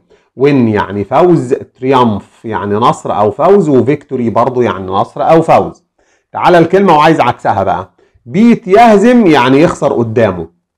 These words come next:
يخسر منه، يبقى lose to. خلي بالك إن lose to يعني يخسر أمام حد أو أمام فريق. beat يبقى عكسها lose to. confidence، الثقة، يبقى عكسها distrust، عدم الثقة. doubt، الشك. uncertainty، عدم التأكد.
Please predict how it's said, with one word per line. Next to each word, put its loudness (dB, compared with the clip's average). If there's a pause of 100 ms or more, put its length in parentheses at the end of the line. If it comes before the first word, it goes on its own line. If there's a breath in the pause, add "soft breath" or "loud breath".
يخسر -10
منه، -2
يبقى -2
lose -6
to. -10
خلي -10
بالك -6
إن -6
lose -6
to -6
يعني -2
يخسر -8
أمام -8
حد -8
أو 0
أمام -6
فريق. -10 (120)
beat -4
يبقى -4
عكسها -6
lose -8
to. -16 (720)
confidence، 0
الثقة، -2
يبقى -6
عكسها -4
distrust، -12
عدم -6
الثقة. -14
doubt، 0
الشك. -10
uncertainty، -10
عدم -2
التأكد. -12